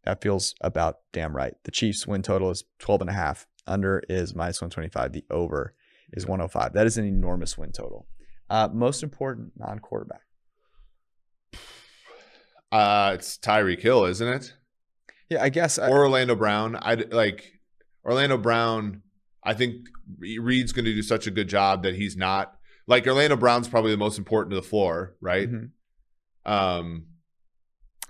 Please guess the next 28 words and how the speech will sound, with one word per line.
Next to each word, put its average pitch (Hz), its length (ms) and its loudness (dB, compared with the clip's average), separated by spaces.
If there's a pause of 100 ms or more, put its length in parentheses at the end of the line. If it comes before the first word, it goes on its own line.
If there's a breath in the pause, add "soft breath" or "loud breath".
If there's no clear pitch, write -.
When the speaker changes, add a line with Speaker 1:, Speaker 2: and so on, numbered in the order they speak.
(160)
Speaker 1:
Yeah. 120 240 -4
Speaker 2:
uh, - 80 -6
Tyrann 127 400 2
Mathieu's 110 400 2
another 104 220 -2
candidate. 98 460 0
I 113 100 2
don't 127 140 2
know, 113 180 4
man. 92 200 -4
This 110 160 -6
team 131 180 -4
has 113 200 -2
so 113 200 0
many, 107 240 -2
like, 95 220 0
stars, 92 640 0
right, 90 220 -4
that 95 120 -2
are 87 220 -2
not 95 320 -4
quarterbacks. 110 680 -2 (580)
Um, 92 520 -2 (540)
is 110 140 -4
it 113 140 -4
somebody 110 420 2
who's 98 280 -6
not 98 400 -2